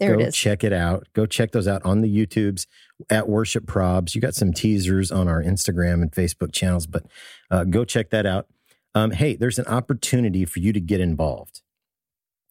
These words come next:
Speaker 2: And when I say get involved, like, two hundred thirty-two episodes we're in. We're, gosh, man, we started the Instagram in twenty sixteen.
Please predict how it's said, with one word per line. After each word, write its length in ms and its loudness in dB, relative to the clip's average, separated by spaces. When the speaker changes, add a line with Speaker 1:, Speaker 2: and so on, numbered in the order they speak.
Speaker 2:
And 140 4
when 100 2
I 80 2
say 220 0
get 160 0
involved, 640 -2
like, 340 0
two 140 2
hundred 260 0
thirty-two 500 0
episodes 680 0
we're 160 -2
in. 540 2
We're, 320 0
gosh, 480 -4
man, 360 0
we 120 0
started 340 0
the 60 -4
Instagram 520 0
in 120 0
twenty 320 -2
sixteen. 1040 -2